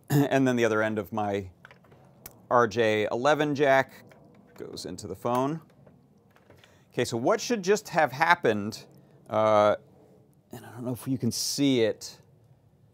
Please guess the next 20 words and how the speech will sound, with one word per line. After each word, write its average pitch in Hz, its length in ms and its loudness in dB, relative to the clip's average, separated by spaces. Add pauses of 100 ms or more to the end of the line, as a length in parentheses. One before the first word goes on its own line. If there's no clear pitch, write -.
(160)
there's 101 160 -10
a 107 40 -10
green 147 600 -8
light 123 400 2 (100)
you 101 80 -18
can - 180 -20
just 135 360 -8
see 120 400 -10
right 113 360 -4
here. 78 880 -10 (1200)
Uh, 95 280 -8
so 107 160 -10
that 139 260 0
tells 139 360 0
me 127 260 -2
that 110 240 -2
the 110 60 -4
microcontroller 113 800 -2
is 95 100 -8
on 123 500 0